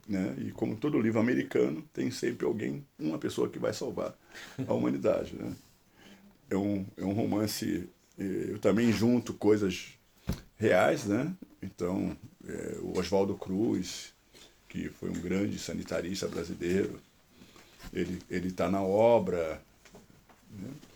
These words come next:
Ele tá na obra. Então, Martinho da Vila, que vocês conhecem, também tá lá,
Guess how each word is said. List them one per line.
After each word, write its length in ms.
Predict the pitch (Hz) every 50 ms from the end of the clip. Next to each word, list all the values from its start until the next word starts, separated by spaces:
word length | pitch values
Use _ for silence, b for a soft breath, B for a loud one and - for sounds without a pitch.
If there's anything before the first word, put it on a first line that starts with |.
| b b _
Ele 140 | - 90 92
tá 140 | 92 - 92
na 140 | 98 107 107
obra. 760 | 101 101 107 113 120 120 117 107 95 85 87 85 78 76 78 87
Então, 220 | 87 - - 95 92
Martinho 380 | 95 95 95 - - 113 110
da 120 | 110 117 110
Vila, 520 | 92 92 92 98 117 123 123 104 90 87
que 100 | - -
vocês 260 | - - - - -
conhecem, 540 | - - - 87 87 98 - 110 104 - -
também 220 | - 82 87 101
tá 120 | 101 - 101
lá, 220 | 95 98 92 98